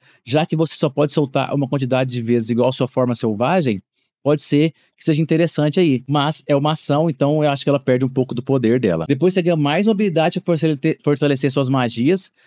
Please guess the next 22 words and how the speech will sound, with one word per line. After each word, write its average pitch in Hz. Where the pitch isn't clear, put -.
que 147
é 185
poder 165
soltar 170
uma 160
magia 151
de 139
primeiro 156
nível 165
superior 156
daquela 151
lista 156
sua 156
de 147
feitiços 156
de 180
círculo, 160
né? 139
Essa 127
lista 135
aqui, 151
ó. 104